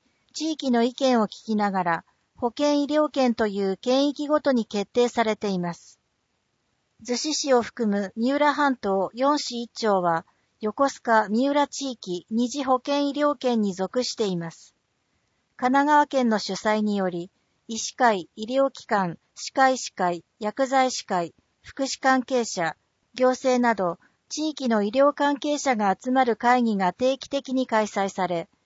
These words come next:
救急医療体制や入院にかかる病床数などについて話し合われています。九三、なぜ百九床では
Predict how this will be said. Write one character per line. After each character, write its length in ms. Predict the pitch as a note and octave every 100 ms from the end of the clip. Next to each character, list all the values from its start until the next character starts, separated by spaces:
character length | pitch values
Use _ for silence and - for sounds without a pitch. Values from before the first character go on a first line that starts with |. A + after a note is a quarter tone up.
| _ _
救 240 | - C#4+ C#4
急 240 | C#4+ C#4+
医 60 | C4+
療 220 | C#4 C4+
体 240 | C4+ C4
制 240 | - A3 G3
や 280 | F#3 E3+ -
入 260 | A#3 C#4 D4
院 160 | C#4+
に 120 | C#4+
か 140 | C4+ B3+
か 140 | C#4
る 160 | A3+ G3+
病 220 | A#3+ C4+ -
床 200 | D4+ C4+
数 220 | B3+ A3+
な 160 | A#3+
ど 100 | A#3
に 120 | G#3+ G3+
つ 160 | A#3+
い 100 | A3+
て 280 | - E3+ E3+
話 320 | - A3+ C4 -
し 120 | C#4
合 80 | C4+
わ 120 | C4
れ 140 | A#3+
て 100 | G#3+
い 160 | F#3 D#3+
ま 160 | D#3 D#3
す。 200 | - _ _ _ _ _ _ _ _ _ _ _ _ _ _ _ _ _
九 300 | - D4+ C#4
三、 420 | A3 G3+ F#3+ E3+ - _ _ _ _ _ _
な 180 | C4 D4
ぜ 160 | C4+ A3+
百 320 | G#3+ - C4+
九 200 | D4 D4
床 280 | - A#3+ G#3+
で 140 | G3+
は 240 | F3 E3